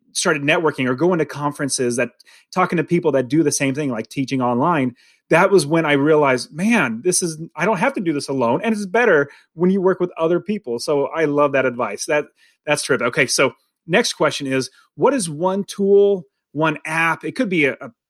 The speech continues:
a piece of paper and a pencil that you use in your life on a daily basis that we should look into using.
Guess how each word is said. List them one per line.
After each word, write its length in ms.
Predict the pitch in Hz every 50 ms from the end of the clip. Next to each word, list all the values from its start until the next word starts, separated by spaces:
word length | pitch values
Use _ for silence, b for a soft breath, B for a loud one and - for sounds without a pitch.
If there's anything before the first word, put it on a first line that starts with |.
| _ _ _
a 120 | 147 127 -
piece 300 | - - 185 180 - -
of 100 | 127 -
paper 260 | 165 156 160 160 143
and 100 | 131 123
a 40 | 117
pencil 480 | - 160 165 156 - 131 110 113 b b b b b -
that 200 | 147 147 - 180
you 120 | 208 247
use 400 | 247 208 196 196 190 185 185 180
in 180 | - 151 156 160
your 160 | 156 151 143
life 320 | 135 127 120 120 120 - - -
on 120 | 147 139 135
a 40 |
daily 300 | 127 135 135 143 151 147
basis 360 | 127 131 131 127 - - 123 -
that 160 | - 127 147
we 120 | 151 175
should 180 | 165 - - 139
look 160 | 139 135 -
into 160 | 131 123 120
using. 300 | 117 117 110 101 92 90